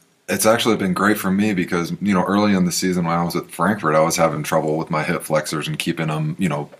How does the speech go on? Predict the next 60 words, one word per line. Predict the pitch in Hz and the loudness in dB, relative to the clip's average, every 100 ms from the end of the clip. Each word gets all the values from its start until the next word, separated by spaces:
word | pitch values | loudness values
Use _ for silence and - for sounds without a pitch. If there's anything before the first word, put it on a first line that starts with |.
| _ - - _ - | _ -20 -20 _ -4
stretched, | - - 98 92 - 95 | -2 2 4 4 2 -2
and, | 80 80 | -4 -2
I | 127 | 2
mean, | 101 | 4
of, | 90 73 | 2 2
of | 90 | 0
nobody's | 92 98 92 85 - | 2 2 2 0 0
fault | 90 87 - | 0 0 0
but | 69 | -6
my | 71 | -4
own, | 80 92 82 | 0 0 -2
but | 76 | -2
it | |
was | 90 90 | -2 -2
just | 98 - | 0 2
something | 98 98 92 | 2 2 0
that | 85 | -2
my | 80 | -2
body | 78 87 92 | 0 2 2
was | 82 | 0
going | - 95 87 | 0 0 0
through | 90 85 | 0 -4
'cause, | 82 76 76 - - - - - - | -4 -8 -8 -10 -12 -18 -18 -20 -8
uh, | 80 69 73 | -4 -4 -4
you | 87 98 | -6 -6
know, | 71 | -6
uh, | - 58 - - _ - - _ _ - | -8 -10 -10 -16 _ -20 -20 _ _ -2
getting | 110 107 | 0 2
old. | 104 87 78 | 2 2 0
One, | 90 90 | -2 2
let's | 110 - | 0 0
just | - - | 0 2
say | 107 | 2
getting | 87 95 85 | 2 -2 -2
old. | 78 76 | -6 -4
My, | 82 73 - | -6 -8 -8
my | 90 | -6
back | 82 87 85 | -2 -4 -4
was | 80 76 - | -8 -10 -8
moving, | 90 98 92 85 | -2 0 0 2
my | 92 | 2
hips | 113 90 | 2 0
were | 101 | 0
moving | 98 92 | 2 2
out | |
of | 92 | 2
place | 101 92 90 | 2 0 0
and | 87 | 0
shifting | 92 92 | 0 0
everything, | 87 82 | -2 -2
whatever. | 147 113 - - - - - - - | -2 -2 -2 -14 -16 -6 -2 0 2
But | 113 - | 0 2
so, | 143 127 | 2 4
you | 123 | 2
know, | 113 98 | 0 -2
getting | 98 113 104 | 0 0 0
here | 107 | 0
and | 104 95 | 0 0
having | 90 87 | -2 -2
Dom | 82 92 95 90 85 | 0 2 2 0 -2